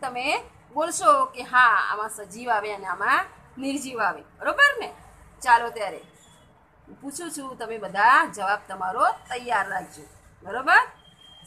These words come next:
સજીવોને હવા, પાણી અને ખાલી જગ્યાની જરૂર હોય છે. શું હોય છે? શેની જરૂર હોય છે? હવા, પાણી અને ખોરાક. બરોબર, સરસ. શેની જરૂર પડે? સજીવોને હવા, પાણી અને ખોરાકની જરૂર હોય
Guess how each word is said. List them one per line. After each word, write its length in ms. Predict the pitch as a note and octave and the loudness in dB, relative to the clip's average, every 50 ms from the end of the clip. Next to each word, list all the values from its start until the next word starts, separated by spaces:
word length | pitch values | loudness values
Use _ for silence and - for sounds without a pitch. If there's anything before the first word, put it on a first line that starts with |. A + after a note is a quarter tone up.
| - | -10
સજીવોને 760 | - B3 A#3+ A3 A3+ C#4+ D#4 D#4 D4 C#4+ D4 C#4+ C#4 C#4 C#4 C#4+ | -6 -6 -6 -6 -6 -8 -6 -6 -4 -4 -6 -6 -8 -8 -8 -10
હવા, 540 | C#4+ - G3+ F#3+ F#3+ G3+ A3+ A#3+ B3 C4 C4+ C#4 - - | -10 -8 -6 -6 -4 0 2 4 4 4 4 2 0 -2
પાણી 460 | A#3+ G#3+ G3 G3+ G#3 A#3+ C#4 D4 C#4+ | -2 0 0 -2 -4 -6 -8 -8 -8
અને 200 | B3+ A#3+ A#3+ B3 B3+ | -8 -8 -10 -10 -14
ખાલી 360 | B3+ - B3+ F#3 F#3 A3 A#3+ | -8 -2 0 0 0 0 -4
જગ્યાની 500 | A3+ C4+ A#3 G3+ B3 B3 A#3+ B3 B3 B3 | -12 -14 -12 -6 -6 -6 -4 -6 -8 -14
જરૂર 380 | G3+ G#3 G3+ F#3+ G3+ A3 A#3 A#3 | -12 -12 -10 -8 -6 -6 -6 -8
હોય 560 | A#3 G#3 F#3+ F3+ F#3 F#3+ G3+ A3 A#3+ C4+ D4+ - - - _ _ _ _ _ | -10 -8 -4 -2 0 2 4 4 4 4 2 0 -6 -14 _ _ _ _ _
છે. 200 | - - B3 G#3 F3 - - _ - - - - | -12 -10 -10 -10 -10 -12 -18 _ -20 -20 -20 -20
શું 120 | - C4 | -18 -10
હોય 240 | C4+ C#4+ D4 C4+ C4 | -4 -2 -2 -2 -2
છે? 260 | C4+ - C#4 C4 C4 C4 C4 C4 C4+ C4+ C#4+ - - - - _ _ - - - | -4 -10 -10 -8 -6 -6 -6 -6 -6 -8 -12 -16 -20 -20 -20 _ _ -20 -16 -12
શેની 260 | A#3 A#3 A#3+ C#4 C#4 | -12 -10 -8 -8 -6
જરૂર 260 | C4 C4+ C4+ C#4 C#4 | -6 -6 -4 -4 -4
હોય 160 | C4+ C4 B3+ | -4 -6 -6
છે? 140 | B3+ C#4 C4+ | -8 -10 -8
હવા, 300 | C4+ A#3+ A3 G#3+ A#3 A#3+ | -6 -4 -2 0 2 2
પાણી 400 | A#3+ A#3+ A#3 A3 A3+ A#3+ B3 B3 | 2 2 0 -2 -2 -4 -6 -8
અને 580 | A#3+ A#3+ A#3+ B3 B3 B3+ C4 C4 C#4 C#4+ D#4+ - - - - - - _ - - - - - _ _ _ _ _ _ | -8 -8 -8 -8 -8 -8 -6 -6 -6 -6 -8 -10 -14 -20 -20 -20 -20 _ -20 -20 -20 -20 -20 _ _ _ _ _ _
ખોરાક. 840 | - - C#4 C4+ C4 C4+ C4 C4+ A#3 A3+ G#3+ G#3 G3+ E3+ D3+ D#3+ E3 E3 F3+ | 0 4 6 8 8 8 8 8 8 8 8 8 6 4 4 0 -2 -6 -8
બરોબર, 640 | F#3+ G3+ A3 A3 G#3 G#3+ G#3 G3+ G3+ G3 F3 E3 E3+ | -6 -6 -4 -6 -6 -6 -4 -4 -4 -4 -6 -6 -8
સરસ. 540 | E3+ - A3+ G3+ F#3+ F3 D3 - - - - - - - - - - _ _ _ _ _ _ _ _ | -8 -6 -6 -6 -6 -6 -8 -10 -10 -12 -16 -16 -18 -20 -20 -20 -20 _ _ _ _ _ _ _ _
શેની 240 | - G3+ A3+ B3+ B3 | -14 -12 -12 -12 -12
જરૂર 260 | A3 B3+ B3 C4 C4+ B3+ | -10 -10 -10 -10 -10 -10
પડે? 460 | B3+ B3+ A#3+ B3 B3+ B3+ C4 C4+ D4+ C#4+ | -8 -8 -6 -6 -6 -6 -6 -6 -6 -8
સજીવોને 760 | - B3 G#3 F#3 F#3+ G#3+ A#3+ A#3 G#3+ G#3+ A3 G#3+ A3+ A3+ | -8 -10 -12 -14 -14 -14 -12 -12 -10 -10 -10 -10 -10 -10
હવા, 460 | A3 F3+ F#3 F3 F3 F#3+ G#3 A3 A#3 A#3+ | -10 -8 -8 -6 -4 0 2 2 2 2
પાણી 460 | A#3 A3+ G3+ F3+ F3+ G#3 A3+ A3 G3+ | 0 -2 -4 -4 -4 -6 -10 -12 -14
અને 180 | F#3+ G3 G3 | -14 -14 -16
ખોરાકની 540 | G3 - - F3 F3 F3+ F3+ F3+ G#3 G#3+ G#3 | -16 -12 -10 -8 -8 -8 -8 -8 -10 -14 -12
જરૂર 340 | F3 F3+ F3 F3 F#3 F#3+ F#3+ | -12 -14 -14 -14 -14 -16 -16
હોય 480 | F#3+ F3 E3+ E3+ F3 F3+ G3+ A#3+ C#4 | -14 -14 -12 -8 -6 -4 -4 -4 -4